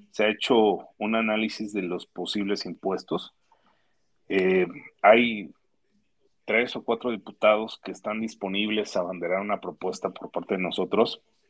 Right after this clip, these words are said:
Se está trabajando en una propuesta también, pero francamente, eh, al haber tantas y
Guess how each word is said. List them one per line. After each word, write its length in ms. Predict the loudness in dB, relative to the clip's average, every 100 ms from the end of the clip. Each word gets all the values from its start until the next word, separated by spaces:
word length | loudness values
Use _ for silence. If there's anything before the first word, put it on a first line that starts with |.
| _ _
Se 120 | -8
está 260 | 4 4 8
trabajando 480 | 6 6 0 -6
en 60 | -6
una 160 | -4 -6
propuesta 500 | -6 -6 -6 -6 -8
también, 420 | -6 -4 -4 -6 _ _ _ -20 -20 -20 _ _ -16 6
pero 240 | 8 8
francamente, 1400 | 4 0 0 2 2 4 6 8 8 6 0 0 2 2 0
eh, 60 | -4 0
al 160 | 4 6
haber 320 | 4 2 -2
tantas 600 | -6 -6 -6 -8 -8 -16 -20 -20 _ -10
y 480 | -8 -8 -8 -10